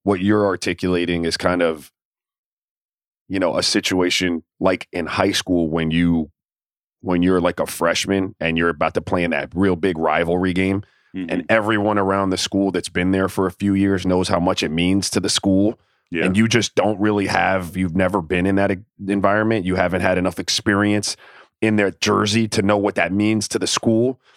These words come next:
Speaker 1: And so you're not, like, I've seen that happen. So maybe just given, if I, I could, is what I'm saying, James, James Harden didn't really live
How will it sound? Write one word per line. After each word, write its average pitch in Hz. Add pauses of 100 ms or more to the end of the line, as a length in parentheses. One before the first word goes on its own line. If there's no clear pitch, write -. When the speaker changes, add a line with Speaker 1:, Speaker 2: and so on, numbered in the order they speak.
(100)
Speaker 1:
And 104
so 110
you're 104
not, 113 (140)
like, 127
I've 123
seen 143
that 117
happen. 117
So 135
maybe 139
just 120
given, 135 (240)
if 139
I, 127 (180)
I 117
could, 113
is 104
what 117
I'm 113
saying, 113
James, 135 (240)
James 139
Harden 113
didn't 120 (520)
really 104 (960)
live 104